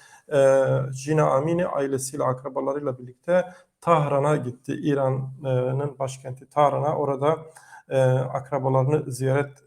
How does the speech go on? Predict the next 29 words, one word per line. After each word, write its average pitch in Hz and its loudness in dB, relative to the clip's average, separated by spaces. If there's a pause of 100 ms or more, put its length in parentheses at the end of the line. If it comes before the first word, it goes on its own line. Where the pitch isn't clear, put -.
(100)
e, 127 -4
etmek 135 -6
amacıyla. 131 -2
Şimdi 202 -2 (540)
akrabalarının 175 4
ve, 180 4
e, 160 2 (380)
yanında 156 2
bulunan 165 -4
kardeşinin 151 -8 (120)
anlatımına 143 0
göre 135 0 (300)
ahlak 151 0
polisi 135 -4
önce 151 -4
bunları 143 -4
bir 156 -12
takip 135 -4
ediyor, 165 -2
taciz 139 -2
ediyor. 147 -4 (400)
E, 135 -2
Kürtçe 165 -2 (240)
konuştuklarını, 139 0
Kürtçe 151 -2
cevap 147 0
verdiklerini 143 -6
duyunca 170 -4
da 170 0